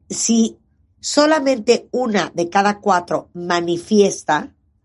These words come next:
el herpes uno, eso significa que muchos podemos tener herpes tipo uno y no saber porque en la vida se manifestó de ninguna manera,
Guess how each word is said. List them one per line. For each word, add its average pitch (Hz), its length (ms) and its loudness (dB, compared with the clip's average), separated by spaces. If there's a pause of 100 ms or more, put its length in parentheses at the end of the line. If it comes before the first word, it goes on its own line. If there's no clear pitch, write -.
el 170 140 4
herpes 175 420 0
uno, 151 400 -4 (480)
eso 240 240 2
significa 214 800 -4 (480)
que 214 360 2
muchos 269 520 -2
podemos 214 560 0
tener 202 400 -2
herpes 196 480 -2
tipo 190 260 -2
uno 165 460 -2 (880)
y 220 140 4
no 220 180 4
saber 214 540 0 (180)
porque 190 580 0
en 196 240 2
la 180 160 2
vida 208 240 2
se 220 140 -4
manifestó 175 880 -2 (260)
de 165 160 -2
ninguna 175 380 0
manera, 180 560 -2